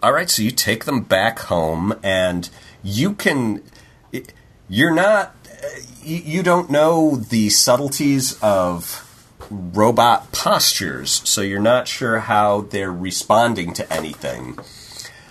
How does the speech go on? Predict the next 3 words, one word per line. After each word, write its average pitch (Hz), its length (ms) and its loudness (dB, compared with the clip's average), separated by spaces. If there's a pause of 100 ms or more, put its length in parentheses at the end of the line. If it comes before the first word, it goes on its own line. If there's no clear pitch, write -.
(360)
But 87 640 0 (360)
when 104 760 0 (240)
they 87 600 2